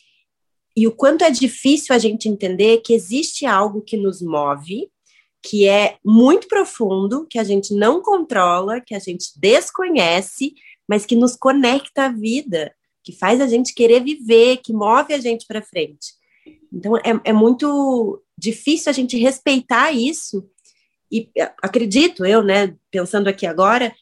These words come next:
que é justamente isso que falta, né? Eu não quero saber o que me move lá intimamente, eu quero saber aquilo que eu tenho controle, né? Sei lá, eu quero saber do dinheiro, eu quero saber de como é que eu vou lidar com o mundo prático,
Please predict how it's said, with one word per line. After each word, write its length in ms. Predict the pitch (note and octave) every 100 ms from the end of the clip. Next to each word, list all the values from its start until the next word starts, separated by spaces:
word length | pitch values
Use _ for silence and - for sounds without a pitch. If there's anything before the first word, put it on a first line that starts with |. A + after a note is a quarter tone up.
| _ _ _
que 120 | -
é 60 | A#3+
justamente 560 | A#3+ D#4+ F#4+ F4 F4
isso 160 | G4 G4
que 140 | F#4+
falta, 580 | F4 G#4+ C5+ F#4 A#3+ F#3+
né? 200 | F#3+ B3
Eu 100 | B3+
não 120 | A#3+
quero 240 | B3 E4 F#4+
saber 360 | - B3+ G#3
o 80 | G#3+
que 160 | G#3+ A3+
me 100 | G3+
move 340 | F#3+ F#3+ F#3+
lá 160 | F#3+ F3+
intimamente, 840 | F#3 F#3+ - F#3+ F3+ E3+ D3+ D3+
eu 60 | F3
quero 200 | G3+ A3
saber 300 | - G#3 A3+
aquilo 260 | C4 E4
que 80 | F4
eu 60 | G4
tenho 140 | A4
controle, 760 | A4+ B4+ - C4+ C#4+ C#4 F3 D#3 _ _ _ F#3
né? 160 | A#3
Sei 120 | A#3+
lá, 120 | D#4+ G3+
eu 60 |
quero 140 | G3 F#3+
saber 200 | A3 A#3+
do 100 | D4+
dinheiro, 480 | F4 D4+ A3+ C4
eu 60 | G3
quero 140 | F#3+
saber 540 | G3 F3+ G#3+ A3+ C4 C4+ - _ -
de 40 |
como 200 | A3 A3
é 40 |
que 60 | A#3+
eu 80 | C4
vou 80 | B3
lidar 300 | B3 A3 A#3
com 80 |
o 40 | B3
mundo 220 | C4 C#4+
prático, 720 | - A#3 B3+ C4 - A3+ F#3+